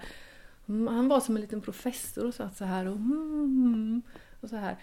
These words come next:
Ehm, för jag hade fått höra att den här kirurgen skulle vara så himla duktig, eh, på att f-, se till att det blir snyggt efteråt,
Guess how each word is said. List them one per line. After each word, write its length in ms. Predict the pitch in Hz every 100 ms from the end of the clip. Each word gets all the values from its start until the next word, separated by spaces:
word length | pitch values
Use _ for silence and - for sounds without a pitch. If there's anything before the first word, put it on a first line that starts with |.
| - - - - - 453
Ehm, 760 | - 233 202 196 185 185 185 190 - -
för 100 | -
jag 20 |
hade 120 | 208 208
fått 120 | 196
höra 500 | 202 285 214 196 254
att 200 | 262 262
den 120 | 254
här 280 | 220 202 185 - - - - - -
kirurgen 480 | - 208 190 175 185
skulle 220 | - -
vara 120 | -
så 140 | 185 -
himla 520 | 196 - - - - - - - - - - - - - -
duktig, 560 | 190 226 - - 262 - - - - - - - - - -
eh, 220 | - - -
på 160 | 233 208
att 280 | 196 190 -
f-, 120 | - -
se 180 | - 226
till 300 | 226 220 190
att 120 | 185
det 60 | 202
blir 140 | 196
snyggt 380 | 175 - - -
efteråt, 640 | 214 - - 208 262 -